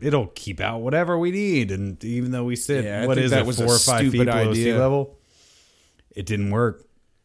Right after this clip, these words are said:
Speaker 2: And that's why you don't build a city below sea level
Speaker 1: But
Speaker 2: on
Speaker 1: that
Speaker 2: the
Speaker 1: could
Speaker 2: coast.
Speaker 1: explain, that could explain why they're targeting that certain area, 'cause it would be the most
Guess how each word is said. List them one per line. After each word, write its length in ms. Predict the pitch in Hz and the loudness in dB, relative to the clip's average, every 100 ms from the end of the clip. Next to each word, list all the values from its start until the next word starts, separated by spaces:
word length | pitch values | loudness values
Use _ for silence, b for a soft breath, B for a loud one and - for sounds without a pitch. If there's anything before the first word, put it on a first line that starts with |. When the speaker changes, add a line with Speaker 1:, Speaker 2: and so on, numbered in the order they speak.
| _ - | _ -16
Speaker 2:
And 500 | - - - - - | -16 -16 -20 -16 -6
that's 300 | 120 151 - | -6 -6 -6
why 200 | 127 151 | -2 0
you 120 | 156 156 | 0 0
don't 240 | 160 143 | -2 0
build 240 | 143 156 | 2 2
a 40 | 147 | 0
city 320 | - 160 160 | -2 -2 -2
below 260 | 147 151 151 | -2 0 0
sea 220 | - 185 | -4 -4
level 300 | 131 92 95 | -2 -2 -2
Speaker 1:
But 140 | 117 | -2
Speaker 2:
on 40 | 131 | 4
Speaker 1:
that 120 | 151 | 4
Speaker 2:
the 40 | 117 | 4
Speaker 1:
could 140 | 120 139 | 4 6
Speaker 2:
coast. 180 | 117 - | 4 -2
Speaker 1:
explain, 600 | - 131 151 127 95 82 - | -2 0 0 0 -2 -6 -12
that 200 | 95 110 | -6 -6
could 120 | 110 | -4
explain 500 | 127 95 - 107 101 101 | -6 -6 -6 -4 -4 -4
why 180 | 98 98 | -4 -4
they're 140 | 92 | -6
targeting 600 | 85 127 123 90 87 80 - _ _ _ _ _ - | -4 -4 -4 -6 -6 -10 -14 _ _ _ _ _ -12
that 340 | 101 107 - | -6 -6 -8
certain 320 | - 127 104 | -6 -4 -4
area, 340 | 104 113 110 82 | -4 -2 -2 -4
'cause 200 | 104 98 | -6 -4
it 120 | 117 | -2
would 220 | 110 110 | -4 -4
be 240 | 90 123 120 | -2 0 0
the 180 | 95 107 | -2 -2
most 600 | 107 113 107 - - | 0 0 -2 -4 -12